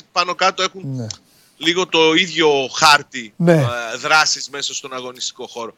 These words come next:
Speaker 1: Και φυσικά στην κορυφή θα ξεκινήσει ο Νέλσον Ολιβέηρα, και αυτός χρειαζόταν ανάσες. Λείπει ο Μπράντον Τόμας, είναι στην αποστολή ο δεκαεφτάχρονος ο Τζίμας. Πιθανολογώ ότι αν βολέψει, αν ο παοκ καθαρίσει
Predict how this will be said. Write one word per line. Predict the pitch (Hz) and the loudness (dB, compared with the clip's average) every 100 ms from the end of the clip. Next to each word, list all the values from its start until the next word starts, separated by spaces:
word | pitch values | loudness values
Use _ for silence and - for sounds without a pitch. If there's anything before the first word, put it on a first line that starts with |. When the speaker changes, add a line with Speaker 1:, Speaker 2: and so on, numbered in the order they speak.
| _ _ - | _ _ -6
Speaker 1:
Και | 196 | -6
φυσικά | 190 - 254 | -2 -2 0
στην | 247 208 | -2 -2
κορυφή | 208 190 175 | -2 -2 -4
θα | 240 196 | -2 -2
ξεκινήσει | - 165 185 214 208 196 | -4 -8 -10 -4 -2 -2
ο | 180 175 | -2 -4
Νέλσον | 196 202 196 175 | -4 -2 -4 -4
Ολιβέηρα, | 160 135 170 220 233 262 240 _ _ | -4 -2 0 4 4 2 -2 _ _
και | - | 0
αυτός | 156 - 220 202 | 0 2 2 2
χρειαζόταν | - 160 139 143 127 127 | 0 -4 -2 -4 -6 -10
ανάσες. | 123 156 226 233 233 - _ _ - | -8 -6 -6 -6 -8 -10 _ _ -6
Λείπει | 165 220 208 160 | 2 4 4 0
ο | |
Μπράντον | 147 143 135 123 127 | 0 0 0 -6 -2
Τόμας, | 214 233 226 226 | -2 -2 -2 -2
είναι | 240 214 | -2 -4
στην | - 190 170 | -4 -4 -6
αποστολή | 156 151 160 170 175 147 - _ _ _ | -4 -4 -4 -4 -4 -6 -10 _ _ _
ο | 120 143 | -6 -2
δεκαεφτάχρονος | 160 156 147 - 180 170 151 147 131 | 2 2 0 2 2 2 -6 -6 -4
ο | 139 | -4
Τζίμας. | 127 208 233 247 220 - _ _ | -2 -4 -2 -2 -4 -8 _ _
Πιθανολογώ | - 185 196 190 196 202 226 | -6 2 4 4 4 2 4
ότι | 240 - 226 | 2 4 6
αν | 240 240 | 6 4
βολέψει, | 190 196 208 208 - - 175 139 _ _ | -2 2 4 2 2 -4 -4 -10 _ _
αν | - 202 202 | -2 -2 -2
ο | |
παοκ | 170 196 202 165 | -2 2 2 0
καθαρίσει | - 170 175 170 220 196 - 131 | -4 -2 0 0 0 -2 -4 -8